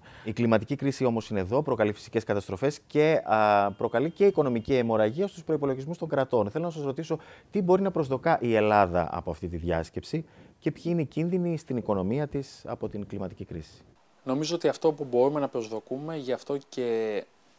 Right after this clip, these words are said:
Speaker 2: εκτός Πρωθυπουργού, α, μεταβαίνω και εγώ στη Γλασκόβη, είναι διότι θα πρέπει να υπάρχει ένας συντονισμός των οικονομικών επιπτώσεων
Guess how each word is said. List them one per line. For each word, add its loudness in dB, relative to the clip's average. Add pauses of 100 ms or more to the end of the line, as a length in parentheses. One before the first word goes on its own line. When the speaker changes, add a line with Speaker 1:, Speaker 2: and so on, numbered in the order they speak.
Speaker 2:
εκτός -6
Πρωθυπουργού, -6 (220)
α, -8
μεταβαίνω -6
και -10
εγώ -4 (480)
στη -20
Γλασκόβη, -2
είναι -4
διότι -2 (680)
θα 0
πρέπει 0
να 0
υπάρχει 0
ένας -2
συντονισμός 0 (1000)
των 2 (440)
οικονομικών 0
επιπτώσεων -2